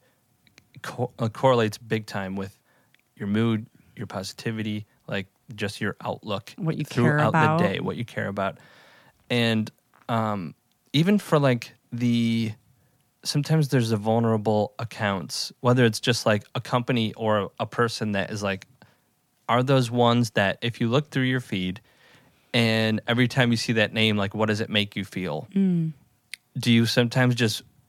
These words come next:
Speaker 1: super, like, go past it, f-, like, you know, scroll past it and not even look because you're like, "I
Speaker 2: Mm.
Speaker 1: can't take that today"?
Speaker 2: Okay, yeah.
Speaker 1: Um, or is it what's,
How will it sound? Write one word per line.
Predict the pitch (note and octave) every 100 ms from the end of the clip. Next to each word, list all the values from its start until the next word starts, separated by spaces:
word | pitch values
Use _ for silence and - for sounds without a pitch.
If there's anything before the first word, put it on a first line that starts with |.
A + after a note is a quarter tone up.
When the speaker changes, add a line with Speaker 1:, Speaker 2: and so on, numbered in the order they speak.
| _ _ -
Speaker 1:
super, | - - C3 B2 B2
like, | A#2+ A2 A2 A#2
go | A#2+
past | G#2+ A2 G#2+ -
it, | B2
f-, | - - -
like, | A#2 A2
you | B2 A2
know, |
scroll | G2+ - A#2
past | G#2+ A2 G#2+ -
it | A#2+
and | A2+
not | G#2+
even | G#2+ G2+
look | G2+ G#2 -
because | G#2+ - G2
you're | G#2
like, | E2 D3+
"I |
Speaker 2:
Mm. | D3
Speaker 1:
can't | A2 G2
take | - C2 - _ - _
that | G2+ - -
today"? | G2+ - C3 -
Speaker 2:
Okay, | E3+ - F#3+ E3+
yeah. | F3 F3 D3+ - -
Speaker 1:
Um, | A2 G#2 G2+ F#2 -
or | A#2+ A#2 A2+
is | G#2+ G#2
it | A2 G2+ - _ _ _ _ _ _ _ _
what's, | A#2+ A2+ A#2 C3 -